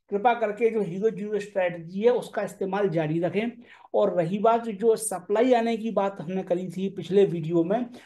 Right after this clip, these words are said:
वो सप्लाई मार्च दो हज़ार तेईस में आनी है और वो जो फैक्टर है वो उनके लिए इंपॉर्टेंट है जिनका छह से बारह महीनों का व्यू है।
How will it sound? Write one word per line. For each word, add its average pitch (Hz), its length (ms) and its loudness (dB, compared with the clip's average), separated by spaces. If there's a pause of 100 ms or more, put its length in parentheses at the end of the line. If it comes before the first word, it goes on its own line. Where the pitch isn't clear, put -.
(160)
वो 220 140 6 (120)
सप्लाई 196 520 4 (160)
मार्च 190 480 0
दो 185 220 2
हज़ार 220 280 -2 (100)
तेईस 196 380 0
में 170 140 -6
आनी 156 320 -2
है 143 180 -4 (360)
और 196 140 4
वो 233 560 6
जो 233 220 0
फैक्टर 202 380 -2
है 226 120 2
वो 214 100 0
उनके 196 420 -2
लिए 240 220 4
इंपॉर्टेंट 180 600 0
है 196 200 -2
जिनका 175 400 -2 (120)
छह 180 240 -4
से 226 200 6
बारह 170 400 2
महीनों 175 360 0
का 214 160 -2
व्यू 170 380 0
है। 151 220 -4